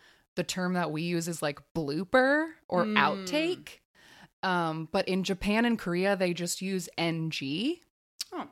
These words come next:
Speaker 1: There's even an N G emoji, like, in the emojis. Um, and so sometimes, like, blooper reels or, like, extra cuts from variety shows will be labeled as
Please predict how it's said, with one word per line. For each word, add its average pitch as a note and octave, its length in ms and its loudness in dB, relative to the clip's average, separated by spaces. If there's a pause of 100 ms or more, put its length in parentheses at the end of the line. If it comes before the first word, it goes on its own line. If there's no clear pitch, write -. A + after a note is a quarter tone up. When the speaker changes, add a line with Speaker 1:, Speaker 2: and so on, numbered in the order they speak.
(140)
Speaker 1:
There's F#3+ 240 0
even A3+ 220 0
an B3 140 0
N F3 200 -2
G F#3 160 -2
emoji, E3 580 -2
like, D#3+ 280 -4
in D3 200 -8
the C#3 200 -6
emojis. D#3 680 -8 (460)
Um, D#3 560 -2
and E3+ 180 -2
so F3 180 2
sometimes, G#3 600 0
like, E3+ 220 -4
blooper F3+ 360 -4
reels E3+ 420 0
or, D#3+ 200 -4
like, D#3 260 -4
extra E3 360 -2
cuts - 360 -2
from D#3+ 200 0
variety D3+ 400 -2
shows E3 320 -4
will D#3+ 120 -6
be D#3 140 -4
labeled D3+ 380 -4
as D3+ 340 -4